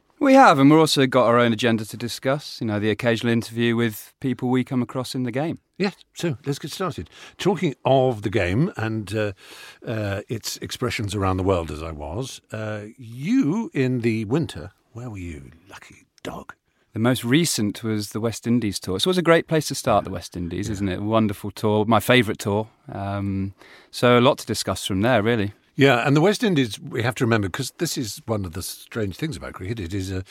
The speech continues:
Speaker 2: it is a, a footprint of colonialism. We can't get away from it. And obviously the British had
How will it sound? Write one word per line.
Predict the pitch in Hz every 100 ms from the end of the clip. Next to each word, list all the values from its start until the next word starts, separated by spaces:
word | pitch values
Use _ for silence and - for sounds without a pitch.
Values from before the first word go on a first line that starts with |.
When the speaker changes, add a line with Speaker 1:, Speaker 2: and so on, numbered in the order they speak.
| - - - - - - - - _ _ _
Speaker 2:
it | 117 127 143 139
is | 170 127
a, | 123 110
a |
footprint | 107 - 277 - 123 110
of | 107 85 - -
colonialism. | - 104 107 110 107 107 180
We | 95
can't | - 117
get | 104
away | 90 120
from | 156 104
it. | 87 107
And | 98 92
obviously | 98 104 - 104 95 104
the | 101
British | 80 87 113 -
had | - 107 104 107